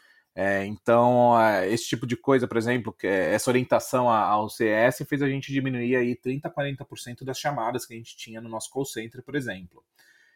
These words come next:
É, essa orientação é, é a C X total. A gente olha o que tá afetando o cliente lá na ponta, vê o que, que a gente pode melhorar e a gente usa isso aí como eixo pra trabalhar.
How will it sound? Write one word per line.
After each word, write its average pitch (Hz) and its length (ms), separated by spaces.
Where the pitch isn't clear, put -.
É, 98 840
essa 101 220
orientação 117 580
é, 151 220
é - 40
a 147 120
C - 160
X 151 380
total. 113 460
A 90 120
gente 92 260
olha 110 300
o 147 40
que 143 140
tá - 200
afetando 117 360
o 107 40
cliente 107 260
lá 110 100
na 110 120
ponta, 139 580
vê 120 240
o 135 80
que, - 260
que 123 100
a 117 60
gente 110 200
pode 110 180
melhorar 107 560
e 151 80
a 151 60
gente 147 280
usa 135 240
isso 127 200
aí 117 180
como 135 400
eixo 117 300
pra 131 240
trabalhar. 147 500